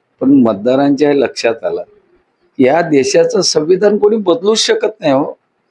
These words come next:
आणि जे बदललं गेलं ते याच्या पूर्वी अठ्ठ्याऐंशी वेळा काँग्रेसने बदललं. आता राहिला विषय श्याम मानवाचा, हे अंधश्रद्धा निर्मूलनाचं कामं करतात.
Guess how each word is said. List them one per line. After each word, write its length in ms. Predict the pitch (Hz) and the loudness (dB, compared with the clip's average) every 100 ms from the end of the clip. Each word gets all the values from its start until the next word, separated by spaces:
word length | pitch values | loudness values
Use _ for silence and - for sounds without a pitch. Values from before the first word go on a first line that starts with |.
| _ _ _ _ | _ _ _ _
आणि 140 | 120 151 | -2 0
जे 240 | 143 180 | 2 2
बदललं 500 | 196 175 196 202 202 | 4 2 2 2 2
गेलं 180 | 196 202 | 2 2
ते 180 | 208 202 | 2 2
याच्या 460 | 160 196 185 180 | 2 0 2 2
पूर्वी 440 | 180 - 175 180 196 | 0 -2 0 2 2
अठ्ठ्याऐंशी 520 | 151 175 190 190 202 | 2 0 -2 0 2
वेळा 120 | 208 | 2
काँग्रेसने 560 | 208 214 233 247 233 254 | 2 0 2 2 0 -2
बदललं. 500 | 180 160 143 139 - - _ _ _ _ - - - - | 0 -2 -4 -4 -8 -10 _ _ _ _ -20 -20 -14 -4
आता 260 | - 208 | -2 0
राहिला 300 | 208 202 214 | 0 2 2
विषय 300 | 214 208 226 | 4 2 2
श्याम 320 | 220 202 170 156 | 0 0 0 2
मानवाचा, 480 | 135 117 95 87 - _ _ _ _ _ - _ _ | 0 0 -2 -4 -14 _ _ _ _ _ -20 _ _
हे 60 | 156 | 0
अंधश्रद्धा 640 | 147 139 151 151 135 147 | 2 2 2 2 0 2
निर्मूलनाचं 680 | 156 143 131 139 127 123 127 | 2 0 -2 -4 -2 -2 -2
कामं 300 | - 101 104 | -2 -2 -2
करतात. 380 | 92 90 - | -4 -6 -8